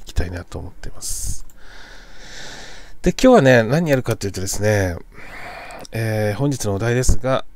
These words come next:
仮想通貨投資やエフエックス投資で勝てないのは、まあ、ほとんどの人勝ててないと思いますけれども、勝ちたいと思ってるからなんですよね。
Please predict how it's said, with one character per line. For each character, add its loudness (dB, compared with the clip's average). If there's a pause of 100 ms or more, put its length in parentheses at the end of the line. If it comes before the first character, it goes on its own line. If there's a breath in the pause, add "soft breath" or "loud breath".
(300 loud breath)
仮 -4
想 0
通 -4
貨 0
投 -2
資 -6
や 0
エ -2
フ -4
エ 0
ッ -4
ク -12
ス -4
投 -2
資 -10
で -4
勝 -8
て 0
な 2
い 2
の 0
は、 -6
ま -8
あ、 -6
ほ -6
と -2
ん -4
ど -2
の 0
人 -8
勝 -6
て -4
て -6
な -2
い -2
と -6
思 -4
い -4
ま -6
す -10
け -6
れ -6
ど -8
も、 2 (840 loud breath)
勝 2
ち -4
た 6
い 2
と 2
思 2
っ -10
て 0
る 0
か 0
ら 2
な -4
ん -8
で -12
す -6
よ -4
ね。 -4